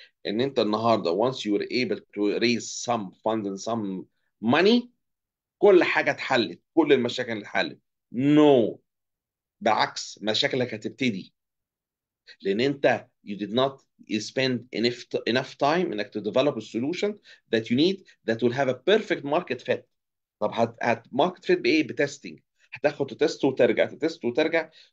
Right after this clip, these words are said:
و complete persistence is very important عشان تقدر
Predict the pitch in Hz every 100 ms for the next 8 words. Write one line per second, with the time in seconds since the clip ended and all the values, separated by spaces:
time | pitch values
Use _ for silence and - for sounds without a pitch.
0 | - 113 110 123 113 - 147 208 - 127
1 | 113 151 165 - 80 - - - - 117
2 | 101 117 107 101 165 180 139 117 117 113
3 | 151 196 202 233 - _ _ _ _ 117
4 | 117 123 120 214 - 190 90